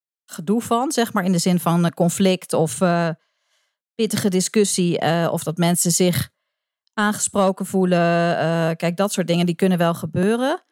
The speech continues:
Ik denk de wijze waarop je het doet en dat je dat altijd doet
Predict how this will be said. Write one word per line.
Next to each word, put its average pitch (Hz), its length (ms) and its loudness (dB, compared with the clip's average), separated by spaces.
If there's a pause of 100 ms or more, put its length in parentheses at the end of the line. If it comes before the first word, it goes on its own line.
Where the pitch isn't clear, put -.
(480)
Ik - 80 -20
denk 190 180 0
de 185 100 2
wijze 202 400 0
waarop 180 380 0
je 233 140 2
het 220 140 -2
doet 254 240 2
en 208 100 2
dat 185 160 2
je 185 60 -4
dat 175 240 -2
altijd 262 640 0
doet 208 400 0